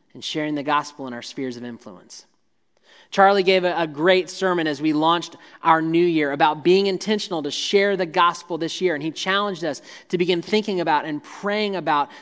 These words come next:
specific people that we wanted to share the gospel with this year.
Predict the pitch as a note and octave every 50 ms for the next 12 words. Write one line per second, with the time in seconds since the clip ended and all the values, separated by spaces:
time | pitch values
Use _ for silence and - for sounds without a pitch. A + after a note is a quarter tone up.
0 | - - - - F#3 F3 - - - A3 G#3 - G#3+ F3 - - - A3 G#3+ F3+
1 | F3+ D#3 D#3 C#3+ D#3+ E3 E3 F3 F3 E3+ D#3+ D#3+ - - - F3+ E3+ D#3+ D3+ C#3+
2 | D3+ D3+ D3 D3 D3 - - D3 C3+ C3+ C3 B2+ B2 - - - _ D#3 D3 -
3 | - - D#3+ D3 B2 G2 D#2+